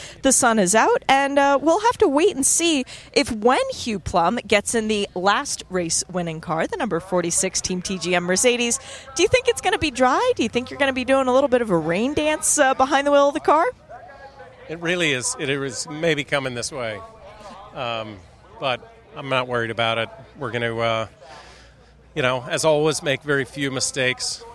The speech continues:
Speaker 2: And, um, you know, Owen's put us in a fantastic place to start.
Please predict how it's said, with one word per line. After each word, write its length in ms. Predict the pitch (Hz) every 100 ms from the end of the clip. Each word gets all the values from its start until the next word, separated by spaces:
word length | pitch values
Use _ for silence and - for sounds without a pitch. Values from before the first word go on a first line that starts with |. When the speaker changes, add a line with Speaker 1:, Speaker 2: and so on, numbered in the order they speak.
| - -
Speaker 2:
And, 240 | 131 117 117
um, 580 | 117 117 113 113 107 101 - - - - - - -
you 60 | 120
know, 220 | 117 143
Owen's 340 | 127 127 120
put 180 | - 127
us 200 | 123 -
in 80 | 120
a 40 |
fantastic 800 | - 127 113 143 131 - - -
place 480 | 135 123 147 - - - -
to 80 | -
start. 420 | - 143 135